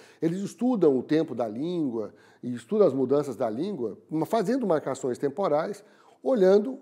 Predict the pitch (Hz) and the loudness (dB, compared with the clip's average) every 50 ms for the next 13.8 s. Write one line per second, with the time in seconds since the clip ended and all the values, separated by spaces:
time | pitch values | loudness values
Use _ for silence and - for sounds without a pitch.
0 | - - 233 247 247 254 226 226 262 240 170 165 175 175 - 196 196 190 170 170 | -8 -4 -2 0 0 2 2 2 2 2 2 2 0 0 -4 -8 -14 -10 -6 -4
1 | 190 202 175 196 190 185 180 135 113 92 - - - _ _ _ _ _ _ _ | -4 -2 -2 -2 -2 -2 -2 -4 -6 -10 -12 -16 -20 _ _ _ _ _ _ _
2 | _ - - - - _ _ _ _ _ _ _ _ - 247 262 190 127 - - | _ -20 -18 -18 -20 _ _ _ _ _ _ _ _ 0 0 2 2 0 -2 -2
3 | - 151 143 196 190 - - 170 156 - 156 139 135 131 151 147 147 143 143 151 | -2 -2 -2 -2 -2 2 4 4 4 4 2 -2 0 2 2 2 2 0 0 0
4 | 156 156 156 165 165 160 170 185 208 208 - - - - 160 180 190 202 139 135 | 2 2 2 0 0 -2 -2 -2 -2 -4 -8 -6 0 4 4 4 4 2 -2 -2
5 | 151 160 156 160 156 147 151 139 117 127 131 131 127 120 120 127 127 147 180 202 | -2 -2 -2 -4 -4 -4 -4 -4 -2 -2 -2 -2 -4 -4 -2 -2 -2 -2 -2 -2
6 | 165 170 180 202 196 - - 120 - 120 123 120 120 117 113 110 123 120 120 120 | -2 -2 -2 -4 -6 -12 -12 -10 -8 -4 -2 -2 -2 -2 -2 -2 -4 -4 -4 -4
7 | 117 - - - - 135 131 151 151 208 208 - 208 220 220 220 - 185 156 147 | -6 -8 -12 -12 -10 -8 -8 -8 -6 -8 -6 -4 -4 -4 -4 -6 -8 -6 -4 -4
8 | 151 156 - 147 - 156 135 127 - 139 135 131 123 - 139 139 - 139 139 - | -4 -4 -4 -4 -4 -4 -4 -4 -4 -6 -8 -8 -8 -10 -10 -8 -8 -8 -8 -6
9 | 175 170 156 131 151 196 214 214 202 196 185 - - - - _ - 139 139 165 | -6 -6 -6 -6 -6 -6 -6 -4 -4 -6 -6 -8 -16 -20 -20 _ -8 -4 -2 -2
10 | 151 143 147 151 147 151 139 - 139 123 127 135 127 131 123 - 165 175 175 156 | 0 0 -2 -2 -2 -2 -4 -4 -4 -2 -2 -2 -2 -4 -6 -6 -6 -4 -2 -2
11 | 160 180 196 196 180 - - - - - _ - 196 196 - - 349 359 233 180 | -2 -2 -2 -4 -6 -8 -14 -20 -20 -20 _ -10 -10 -6 -2 0 0 0 0 2
12 | - 202 185 - 165 147 147 151 151 143 - 143 131 123 127 156 160 151 160 139 | 4 4 4 4 4 4 4 4 2 2 2 0 0 0 0 0 0 2 2 2
13 | 123 127 143 160 160 139 139 131 123 110 110 110 101 87 - | 2 2 4 4 4 2 2 0 -2 -4 -4 -8 -8 -10 -14